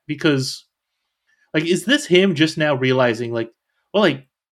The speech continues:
I haven't been killed yet. Maybe, maybe a star won't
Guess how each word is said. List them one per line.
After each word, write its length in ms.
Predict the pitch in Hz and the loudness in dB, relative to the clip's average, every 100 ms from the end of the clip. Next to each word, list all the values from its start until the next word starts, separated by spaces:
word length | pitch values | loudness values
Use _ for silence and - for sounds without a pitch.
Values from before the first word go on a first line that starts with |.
| _ _ _ _ _ _ - | _ _ _ _ _ _ -10
I 100 | 123 | -2
haven't 180 | 190 190 | 0 2
been 140 | 190 175 | 0 2
killed 300 | 202 139 123 | 2 2 0
yet. 300 | 185 226 131 | 0 0 -2
Maybe, 420 | 147 196 190 - _ _ _ _ _ _ _ _ _ _ _ _ | -2 0 -4 -8 _ _ _ _ _ _ _ _ _ _ _ _
maybe 640 | 135 123 127 143 190 190 | -10 -6 -2 -2 0 2
a 100 | 180 | 4
star 600 | 175 - - 135 135 190 160 | 2 -4 -6 -2 2 2 2
won't 360 | 170 285 285 | 0 0 -4